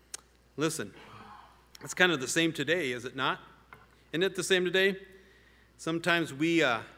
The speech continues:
we, we, we may be not fully compliant with God's commands. We're really close,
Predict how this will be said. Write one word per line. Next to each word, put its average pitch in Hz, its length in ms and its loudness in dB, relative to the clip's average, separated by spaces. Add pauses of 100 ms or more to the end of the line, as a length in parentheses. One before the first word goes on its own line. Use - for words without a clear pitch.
(240)
we, 135 440 -4 (420)
we, 131 160 -2
we 135 180 -4
may 170 140 4
be 160 120 2
not 139 280 2
fully 175 480 2
compliant 147 720 0
with 131 140 -4
God's 139 240 0
commands. 135 600 -4 (560)
We're 185 160 8
really 190 240 8
close, 135 920 -2